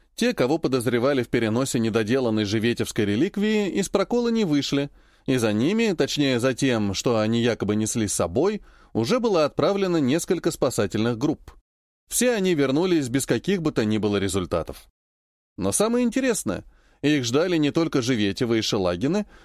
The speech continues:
но ещё несколько родов, в том числе и княжеских. Мне даже стало интересно, что ж там такого несли. Выспался я нормально —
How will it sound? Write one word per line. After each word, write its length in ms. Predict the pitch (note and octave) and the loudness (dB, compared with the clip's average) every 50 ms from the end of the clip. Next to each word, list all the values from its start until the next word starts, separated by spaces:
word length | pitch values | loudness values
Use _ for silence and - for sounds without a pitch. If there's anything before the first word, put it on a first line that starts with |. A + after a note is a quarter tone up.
| _ - | _ -2
но 140 | C3+ C#3 | 0 0
ещё 300 | C3+ B2 A#2 - - D3+ | 0 0 0 0 0 0
несколько 540 | D#3+ C#3 A#2+ A#2+ A#2+ - - C3 A#2 - A#2 | 2 2 2 0 0 0 -2 -2 0 0 0
родов, 400 | A2+ G#2+ G2+ F2 A2 D#3+ G#3 G3+ | 2 2 0 2 2 0 0 -2
в 160 | - - - | -4 -14 -6
том 200 | - - G#2+ A#2 | -2 -2 0 0
числе 360 | B2 - F3+ - - C3+ C#3 D3 | 0 -2 -4 -2 0 0 0 0
и 20 | |
княжеских. 800 | - F#3+ G3 G#3 F3+ B2+ G#2 - - - E2+ D2+ - - - _ _ _ _ _ _ _ _ _ _ _ _ - | 0 -2 -2 0 0 -2 -2 -6 -6 -6 -6 -8 -8 -14 -20 _ _ _ _ _ _ _ _ _ _ _ _ -6
Мне 260 | - G#2 A2 B2 D#3+ G3+ | -2 0 0 0 2 0
даже 220 | A#3 A#3+ A#3 A#3 | 0 0 -2 -2
стало 320 | - - G#3+ G#3 G3+ G#3 | -2 0 0 0 2 2
интересно, 680 | G3 G3 F3 G#3+ G3+ F3 D#3+ D#3+ - - F3+ E3+ F3 D#3 | 0 0 2 2 2 2 2 0 0 0 0 0 0 -2
что 280 | - - B2+ A#2 B2+ | -2 -2 0 0 0
ж 60 | C3+ - | 0 0
там 140 | D#3+ C#3 C3+ | -2 0 0
такого 300 | D3+ C#3+ - A2+ G2+ G#2 | -2 0 0 0 0 0
несли. 420 | A2 C3 - - A2+ E2 C#2 - _ _ _ _ _ _ _ _ _ _ _ _ _ _ _ _ _ _ _ _ _ _ _ - | 0 -2 -2 -2 -4 -4 -4 -8 _ _ _ _ _ _ _ _ _ _ _ _ _ _ _ _ _ _ _ _ _ _ _ -6
Выспался 600 | - F#2+ B2+ G3 G3+ - - F#3 E3 - - E3 | -2 0 0 0 0 0 -2 -2 -2 0 0 0
я 140 | D#3 D3+ | 0 2
нормально — 640 | C#3+ C#3+ C#3+ C#3 C3+ C3+ C3+ B2 A2 G2 F2+ E2 | 0 0 0 0 0 0 0 0 0 -2 -2 -4